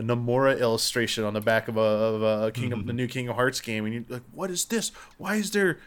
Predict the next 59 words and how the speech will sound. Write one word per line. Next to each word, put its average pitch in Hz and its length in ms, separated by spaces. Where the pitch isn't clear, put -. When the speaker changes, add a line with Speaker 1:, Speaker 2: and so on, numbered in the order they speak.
Speaker 1:
why 180 200
are - 20
the 196 100
Kingdom 208 240
Hearts 208 200
characters, 185 640
like, 165 200
why 180 120
are - 20
the 196 100
Disney 202 280
characters, 185 480
and 170 100
who 202 120
are 233 40
these 220 180
other 240 180
characters? 175 640
Oh, 208 260
man." 185 520
But, 151 140
you 147 60
know, 151 120
if 143 80
you 147 60
just 156 160
have 156 300
a 135 40
description 151 640
on 139 80
the 131 80
back 123 320
and 120 100
it - 40
says, 117 260
"Single 110 340
player 143 280
adventure," 131 520
and 107 80
it's 110 100
just, 120 120
like, 127 420
Square, 139 380
and 117 100
it 107 60
says, 117 160
like, 110 160
the, 107 180
all 107 180
the 117 80
size 123 340
stuff, - 120
that 107 120
could 110 120
get 104 180
boring. 104 480
I 104 140
don't 104 140
know. 95 240